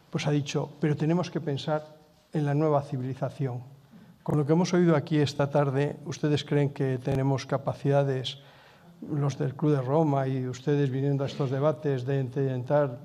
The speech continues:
ver los lineamientos de esta nueva civilización? Yo creo que vamos a tener que seguir abriendo debates e intentar ayudar a que el Club de Roma, en esto de la nueva civilización,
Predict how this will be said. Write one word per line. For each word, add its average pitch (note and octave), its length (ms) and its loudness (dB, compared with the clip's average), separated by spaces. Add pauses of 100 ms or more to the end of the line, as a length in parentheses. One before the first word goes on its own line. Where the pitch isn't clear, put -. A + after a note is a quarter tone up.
(160)
ver D3 240 0
los C#3 180 2
lineamientos C#3 640 2
de C3+ 80 0
esta C3+ 200 -2
nueva C3 200 0
civilización? C3+ 880 -4 (680)
Yo D3 180 2
creo C#3+ 160 4
que D3 100 -2
vamos D3 180 0
a C#3 60 0
tener C3+ 280 -2
que - 100 -8
seguir C#3 240 0
abriendo C#3 360 0
debates C#3+ 600 -2 (440)
e F3+ 100 2
intentar D3 580 2
ayudar C#3+ 400 2
a C3 160 -2
que - 80 -6
el A#2+ 80 -8
Club D3+ 160 -2
de D3+ 100 2
Roma, C#3+ 480 2
en C3+ 140 -2
esto C#3 180 0
de C#3 60 2
la C#3 100 2
nueva C#3+ 180 4
civilización, C#3 840 2